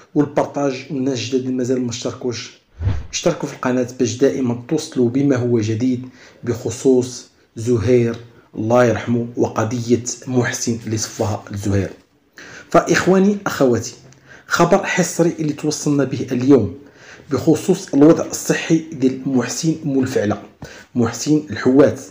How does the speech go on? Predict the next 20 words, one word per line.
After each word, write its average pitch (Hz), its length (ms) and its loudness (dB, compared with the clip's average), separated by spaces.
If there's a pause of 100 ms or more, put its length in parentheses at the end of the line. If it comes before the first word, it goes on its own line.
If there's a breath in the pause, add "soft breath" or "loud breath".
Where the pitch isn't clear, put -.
(340 loud breath)
اللي 127 120 0
صفاها 156 500 -2
الزهير 135 500 2 (160)
الله 123 160 4
يرحمه 135 280 0
بديك 131 420 -6 (100)
الطريقة 143 720 2 (400 loud breath)
البشعة 123 680 2 (140)
اللي 120 120 -6
شفناها 120 560 -2 (220)
كاملين. 123 520 4 (380 loud breath)
فبسبب 185 840 2
هذا 147 200 2 (140)
الوضع 151 320 4 (140)
الصحي - 460 -6 (180)
اللي 120 220 -2
أثار 147 340 2
توجز 135 960 4 (680 loud breath)
عائلة - 580 2 (160)
محسن 175 580 4